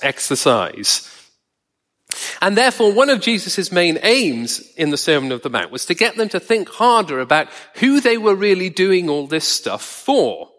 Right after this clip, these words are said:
Did they keep the laws and the commandments because they actually cared about the desires of their Heavenly Father? Or were they simply going through the motions and they,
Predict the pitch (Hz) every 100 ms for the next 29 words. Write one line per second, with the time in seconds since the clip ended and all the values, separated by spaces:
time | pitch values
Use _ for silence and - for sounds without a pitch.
0 | _ _ _ _ _ _ _ _ _ _
1 | 226 240 233 - 262 226 208 196 185 180
2 | 170 170 160 170 147 135 160 - 185 208
3 | 196 202 254 - - 214 190 - 220 196
4 | 147 151 147 139 143 135 151 156 143 147
5 | 127 135 131 139 123 123 - 214 175 123
6 | 92 82 _ _ _ _ _ _ _ _
7 | _ _ _ _ _ _ 160 170 156 156
8 | 151 139 - - 202 202 170 156 160 147
9 | 147 135 147 156 - 110 101 127 120 123